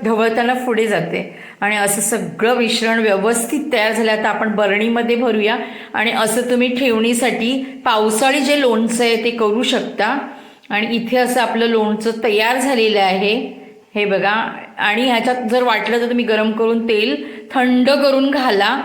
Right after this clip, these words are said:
कारण ठेवणीला वरपर्यंत तेल पाहिजे, तरच आपलं हे लोणचं टिकणार आहे. तर इथे असं आपलं बघा, मस्तपैकी पावसाळ्यासाठी लोणचं तयार झालेलं आहे.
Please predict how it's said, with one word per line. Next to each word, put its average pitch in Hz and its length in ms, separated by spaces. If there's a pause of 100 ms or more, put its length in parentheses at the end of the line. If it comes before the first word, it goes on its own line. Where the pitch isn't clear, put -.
(280)
कारण 233 200
ठेवणीला 240 460
वरपर्यंत 247 760
तेल 226 500
पाहिजे, 202 720 (220)
तरच 254 300
आपलं 226 280
हे 233 200
लोणचं 220 480
टिकणार 240 460
आहे. 196 560 (420)
तर - 60
इथे 240 340
असं 247 280
आपलं 226 680
बघा, 220 400
मस्तपैकी 226 800
पावसाळ्यासाठी 214 1000
लोणचं 208 380 (140)
तयार 208 320
झालेलं 202 400
आहे. 185 320